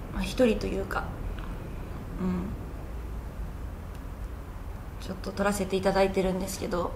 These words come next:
まあ、結構多分、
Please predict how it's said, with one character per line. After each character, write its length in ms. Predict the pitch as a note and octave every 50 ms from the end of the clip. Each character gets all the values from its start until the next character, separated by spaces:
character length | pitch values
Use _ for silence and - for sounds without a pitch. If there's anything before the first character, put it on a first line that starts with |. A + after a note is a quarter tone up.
| - - - - - - - - - - - - - - - - - - - - - - - - - - - - - - - - - - - - - - - - - - - - - - -
ま 80 | F3 G#3
あ、 40 | G3+ - -
結 220 | - D4 D#4 D4+ -
構 200 | - B3 A3 G#3+
多 140 | A3 A#3 G#3+
分、 380 | G3+ G#3 G3+ G3 F#3+ G3 -